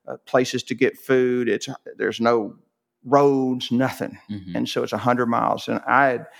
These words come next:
Speaker 1: it rained every day in the hundred-mile wilderness while I was there. And I kept sending messages, but heard nothing from her.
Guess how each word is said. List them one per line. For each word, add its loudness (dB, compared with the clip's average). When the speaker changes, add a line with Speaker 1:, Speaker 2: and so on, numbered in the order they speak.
Speaker 1:
it 6
rained 2
every 2
day 2
in -4
the -4
hundred-mile -2
wilderness -6
while 2
I 2
was -4
there. -4
And 0
I 2
kept -2
sending 2
messages, -2
but -2
heard 0
nothing -2
from -4
her. -2